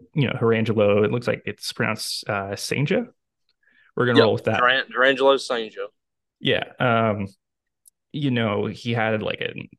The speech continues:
Speaker 1: eight point one E R A last year. Um, but, I mean, he's also, um, you know, a switch pitcher, which is, you know, always,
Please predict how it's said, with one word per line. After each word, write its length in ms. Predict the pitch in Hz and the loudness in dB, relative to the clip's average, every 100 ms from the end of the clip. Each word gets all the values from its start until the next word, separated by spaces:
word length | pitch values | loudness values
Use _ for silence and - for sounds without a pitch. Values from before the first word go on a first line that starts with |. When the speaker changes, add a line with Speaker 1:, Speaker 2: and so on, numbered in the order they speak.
| - | -6
Speaker 1:
eight 240 | 110 - | -6 -4
point 260 | 113 104 110 | -2 0 0
one 200 | 107 101 | 0 0
E 100 | 104 | -2
R 220 | 101 104 | -2 -2
A 140 | 101 101 | -4 -4
last 420 | 101 101 - - | -4 -6 -10 -8
year. 460 | 104 104 104 104 - | -4 -2 -2 -4 -4
Um, 440 | 104 104 101 101 - | -4 -4 -6 -8 -2
but, 180 | 104 | -2
I 40 | 107 | 0
mean, 180 | 110 110 | -2 -2
he's 160 | 104 | 0
also, 680 | 113 113 - 110 107 107 107 - _ | 0 0 2 2 2 0 -6 -12 _
um, 540 | - 107 101 98 98 110 | -8 -6 -6 -8 -10 -8
you 120 | 123 | -6
know, 100 | 101 | -4
a 40 | 101 | -6
switch 340 | - 143 - | -2 -2 -2
pitcher, 380 | 147 143 170 170 | -4 -2 -2 -2
which 280 | - - - | -2 -6 -10
is, 440 | 107 110 - - | -10 -6 -8 -8
you 120 | - 135 | -6 -6
know, 100 | 113 | -2
always, 580 | 123 113 117 123 - | -2 0 -2 -2 -6